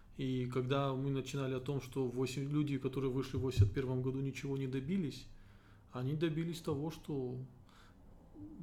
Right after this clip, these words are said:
даже возможность повторения таких сценариев вынуждает власть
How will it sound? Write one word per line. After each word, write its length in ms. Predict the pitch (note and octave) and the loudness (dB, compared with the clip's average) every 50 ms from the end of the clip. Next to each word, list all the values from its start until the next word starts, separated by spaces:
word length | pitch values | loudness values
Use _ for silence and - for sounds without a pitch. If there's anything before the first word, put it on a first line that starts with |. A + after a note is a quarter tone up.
| D3+ | -6
даже 340 | C#3+ C3+ C#3 D3 C#3+ C3 D3+ | -2 2 4 4 4 4 4
возможность 920 | C#3 C#3 E3+ D#3+ D3+ E3+ F3+ F3+ E3+ C3 A2 B2 A#2+ A2+ A#2 - - - - - - - - | 4 6 6 6 6 8 8 8 8 8 4 2 -2 -4 -6 -8 -12 -14 -16 -16 -18 -12 -4
повторения 460 | - B2+ - - D3 C#3 C#3+ C#3 C3+ B2 | -4 -4 0 0 0 2 2 2 0 0
таких 320 | - C3+ A#2+ - C3+ A#2+ | 0 -2 -2 -2 -2 0
сценариев 460 | - - - C#3+ E3 F3 - C3+ - | 2 2 4 4 4 4 4 4 4
вынуждает 540 | A#2+ C#3+ C#3+ C#3+ C3+ B2+ C#3+ C#3 C3 B2+ B2 | 4 4 4 4 4 4 4 6 6 4 4
власть 280 | B2+ C3+ C#3+ D3+ D3 - | 2 2 4 4 4 2